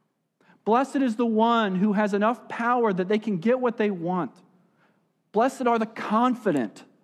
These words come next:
not the meek. Blessed are those who hunger and thirst for fame. Blessed are those who do not need the rules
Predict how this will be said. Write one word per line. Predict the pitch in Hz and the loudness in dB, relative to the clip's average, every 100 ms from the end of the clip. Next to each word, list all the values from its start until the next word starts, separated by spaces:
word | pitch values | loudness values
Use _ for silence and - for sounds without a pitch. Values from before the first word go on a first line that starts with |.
| _ _ _ _ _ - | _ _ _ _ _ -4
not | 202 254 - | 0 0 0
the | 143 | -2
meek. | 107 87 - - _ _ _ _ _ _ _ _ _ _ _ _ _ _ _ _ _ _ _ _ _ _ - | -2 -6 -18 -20 _ _ _ _ _ _ _ _ _ _ _ _ _ _ _ _ _ _ _ _ _ _ -2
Blessed | 226 262 254 | 0 0 2
are | 226 214 214 208 | 2 4 2 2
those | 214 233 240 - | 2 2 0 0
who | 233 | -2
hunger | 185 226 233 233 220 | 0 0 2 2 0
and | 220 202 | 0 -2
thirst | 165 - 220 214 180 - | -2 -2 0 2 0 -6
for | - - 180 | -12 -4 -4
fame. | - - 196 214 190 156 117 98 82 _ _ _ _ _ _ _ _ _ _ | -4 -8 -4 -2 0 0 -2 -6 -12 _ _ _ _ _ _ _ _ _ _
Blessed | 196 226 226 | 0 0 0
are | 226 214 | 0 2
those | 175 202 208 208 180 160 - - _ _ - | 2 2 2 2 0 -2 -8 -20 _ _ -2
who | 190 190 180 | 2 2 2
do | 214 | 2
not | 240 269 269 | 2 0 0
need | 254 220 | 0 2
the | 220 | 0
rules | 175 190 202 185 139 110 - | 2 2 4 2 0 -4 -12